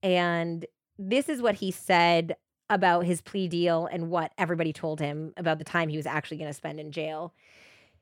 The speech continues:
He said that his attorney and an officer of the state parole board both advised him that he would be out of prison after serving no more than twenty years, despite getting back-to-back life sentences.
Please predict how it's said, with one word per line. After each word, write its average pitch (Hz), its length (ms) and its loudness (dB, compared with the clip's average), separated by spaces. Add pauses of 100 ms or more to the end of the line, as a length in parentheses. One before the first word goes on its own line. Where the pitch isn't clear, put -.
(160)
He 320 240 2
said 285 220 4
that 226 100 2
his 214 220 2
attorney 190 680 -2
and 170 600 -4 (140)
an 180 100 0
officer 185 380 0
of 170 80 -2
the 170 60 -6
state - 240 0
parole 165 260 -2
board 165 360 -2 (100)
both 240 260 4
advised 180 480 0
him 170 180 -2
that 170 140 -4
he 196 140 -6
would 180 80 -2
be 190 120 -2
out 180 140 2
of 170 80 -6
prison 170 320 -2
after 170 240 -4
serving 170 540 -2
no 190 180 0
more 302 220 2
than 196 160 0
twenty 175 500 -2
years, 160 760 0
despite 196 600 2
getting 175 280 2
back-to-back 156 680 0
life 160 180 -2
sentences. 226 720 -4